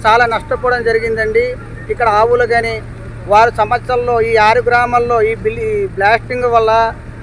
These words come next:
అన్ని చిలాపిల్లు మొత్తము లీకులు అయిపోయి, వర్షాకాలం తు-, మొన్న తుప్పట్లు, తుఫాన్లు అయితే చాలా ఇబ్బంది పడి బయటకు వెళ్ళి తారబోళ్ళు మూసుకొని దాంగడం జరిగింది. అలాగే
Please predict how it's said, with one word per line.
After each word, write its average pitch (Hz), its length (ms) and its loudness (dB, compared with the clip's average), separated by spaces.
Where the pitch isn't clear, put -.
అన్ని 233 420 2
చిలాపిల్లు 240 680 2
మొత్తము 240 500 -2
లీకులు 240 400 0
అయిపోయి, 233 420 4
వర్షాకాలం 233 720 0
తు-, 226 60 0
మొన్న 214 260 -4
తుప్పట్లు, 233 440 -2
తుఫాన్లు 240 380 -2
అయితే 247 460 2
చాలా 240 220 6
ఇబ్బంది 240 380 0
పడి 240 280 4
బయటకు 233 400 2
వెళ్ళి 240 180 -2
తారబోళ్ళు 233 500 0
మూసుకొని 226 480 -2
దాంగడం 220 440 0
జరిగింది. 226 600 -4
అలాగే 247 580 4